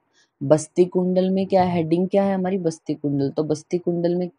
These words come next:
बस्ती कैसी हो जाएगी, स्थूल तिष्ठति गर्भवत, यानी जैसे गर्भ होता है ना, उसके समान मोटी। Second line में शूल, शूल स्पंदन दहार्तो, यानी उसमें patient को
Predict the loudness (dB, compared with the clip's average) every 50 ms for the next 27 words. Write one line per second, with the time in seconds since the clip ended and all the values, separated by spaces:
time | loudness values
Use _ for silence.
0 | _ -4 -4 -4 -4 -4 -4 -4 -2 0 0 -2 -2 -2 -4 -2 -2 -2 -2 -2
1 | -2 -2 -4 -4 -4 -8 _ _ _ _ _ _ -20 -12 _ 0 2 4 4 6
2 | 6 4 2 2 2 0 0 0 -2 -8 -6 -4 0 0 0 0 2 2 2 2
3 | 2 0 -2 -4 -4 -4 -4 -2 -2 0 0 0 0 -2 -2 -2 -2 -2 0 2
4 | 2 2 2 2 0 -2 -4 -4 -6 -6 -6 -8 -10 -12 _ _ _ _ _ -8
5 | -8 -8 -6 -4 -4 -4 -2 -2 -2 -2 -2 0 0 0 0 -2 -2 -4 -6 -8
6 | -10 -10 -10 -10 _ _ _ _ _ _ _ _ _ -10 -2 0 0 2 4 4
7 | 4 4 4 4 4 2 2 2 2 2 0 0 -2 -4 -6 -4 0 2 4 4
8 | 6 6 4 4 2 0 -4 _ _ _ _ _ _ _ _ _ -20 -20 -20 _
9 | _ -16 -12 -6 0 2 4 6 6 6 6 6 6 4 2 0 -6 -4 -2 0
10 | 2 2 2 2 2 2 2 2 2 4 4 4 4 4 2 2 2 2 0 -2
11 | -4 -4 -2 -2 0 0 0 -2 -2 -4 -6 -6 -6 -6 -6 -6 -6 -4 -4 -4
12 | -4 -4 -6 -6 -6 -4 -4 -4 -6 -6